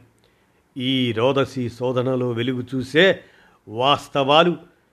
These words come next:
సౌర భౌతిక శాస్త్ర నిపుణులకు కొత్త దృక్కోణాలను, వినూత్న సామర్థ్యాలను సంతరింపజేయగలవన్న అంచనాలు మిన్నంటుతున్నాయి.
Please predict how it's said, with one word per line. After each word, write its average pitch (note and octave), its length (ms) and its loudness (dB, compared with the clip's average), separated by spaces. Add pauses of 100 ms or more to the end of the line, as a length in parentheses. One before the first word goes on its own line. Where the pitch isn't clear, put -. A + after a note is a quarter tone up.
(380)
సౌర D#3+ 400 6
భౌతిక C#3 580 -2
శాస్త్ర C3 480 -6
నిపుణులకు A#2+ 800 -6 (380)
కొత్త D#3+ 360 2
దృక్కోణాలను, C3 1200 -2 (260)
వినూత్న D#3+ 520 2
సామర్థ్యాలను A#2+ 1120 -4 (320)
సంతరింపజేయగలవన్న A#2 2000 -2 (320)
అంచనాలు B2 720 0 (320)
మిన్నంటుతున్నాయి. A#2 1400 -2